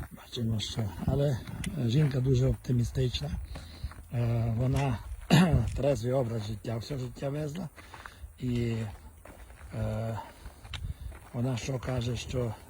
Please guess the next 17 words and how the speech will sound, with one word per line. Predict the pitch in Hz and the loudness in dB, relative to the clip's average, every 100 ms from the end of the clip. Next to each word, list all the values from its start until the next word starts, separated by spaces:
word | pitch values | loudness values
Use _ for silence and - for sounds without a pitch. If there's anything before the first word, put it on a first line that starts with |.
| - | -10
їй | 123 147 160 | -2 -2 -2
спасає | - 143 180 160 120 | -4 -6 -4 -4 -4
це | 143 | -4
гірське | 117 107 - 139 | -4 -4 -4 -6
повітря. | 127 117 156 156 147 107 - - - - - - | -4 -2 -2 -4 -6 -6 -10 -20 -20 -20 -14 -8
Оце, | 113 - 131 | -6 -2 0
е, | 123 120 110 113 110 113 107 107 - - - | 0 0 -2 -4 -4 -6 -8 -10 -12 -12 -6
одно, | 110 135 135 | -4 -2 -4
що | - 123 120 | -2 -2 0
дуже | 117 135 123 123 | 0 2 2 0
зими | 117 127 117 | 0 0 0
важкі, | 113 110 - 151 165 - - - - - | -2 -4 -2 -2 -2 -4 -10 -12 -12 -12
і | |
сюди, | 107 123 135 | -6 -2 0
е, | 127 113 - - - - - 110 107 104 | 0 0 -4 -10 -16 -16 -10 -6 -4 -2
долати | 117 127 120 - 110 98 98 | 0 0 -2 -4 -4 -4 -4
відстань | 147 160 - 131 | -4 -4 -2 -2